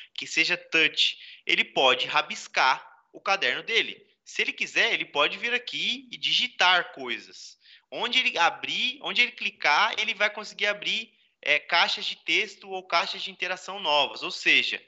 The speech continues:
o caderno de anotação do seu aluno também é muito mais personalizado,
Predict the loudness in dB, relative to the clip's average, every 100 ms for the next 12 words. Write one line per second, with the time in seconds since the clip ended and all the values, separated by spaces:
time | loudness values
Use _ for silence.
0 | _ -18 -18 _ 0 2 4 4 2 2
1 | 0 0 0 0 -4 -6 -8 -10 -8 -6
2 | 0 0 0 -6 -4 -2 2 2 2 -6
3 | -6 -2 -2 -2 -4 -4 -4 0 0 0
4 | 2 2 2 -2